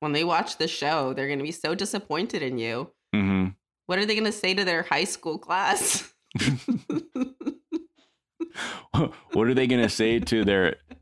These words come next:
Speaker 2: their, uh, their P H D students that they're teaching? <laughs>
Speaker 1: How are they gonna explain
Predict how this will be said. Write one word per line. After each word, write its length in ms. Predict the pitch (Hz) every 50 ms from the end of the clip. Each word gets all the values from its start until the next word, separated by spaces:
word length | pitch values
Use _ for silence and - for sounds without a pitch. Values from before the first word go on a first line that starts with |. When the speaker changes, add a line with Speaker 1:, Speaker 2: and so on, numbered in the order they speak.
| _ _ -
Speaker 2:
their, 280 | - 202 - 95 101
uh, 420 | - - 113 92 85 - - 123 - - _ _ _ _ _ _ -
their 140 | 104 104 95
P 240 | 104 127 117 117 113
H 160 | 113 92 - 90
D 200 | 80 107 120 120
students 640 | - - - 98 92 87 87 85 85 82 - -
that 200 | - 90 87 90
they're 140 | 98 92 85
teaching? 480 | - - 87 82 - - - 160 131 85 -
<laughs> 40 | - - - - - 349 - - _ _ _ _ - 359 359 - _ - - - 196 - - - 196 - - - 180 135 392 - 170 143 - - - 147 - 285 - 143 - _ - - 302 392 587 - 370 - 285 - 247 - -
Speaker 1:
How 480 | - 220 226 240 269 285 294 302 - -
are 180 | - 233 226 220
they 180 | 220 220 240 240
gonna 160 | 247 240 233
explain 840 | 220 220 - - - - - 226 233 233 233 233 226 220 - -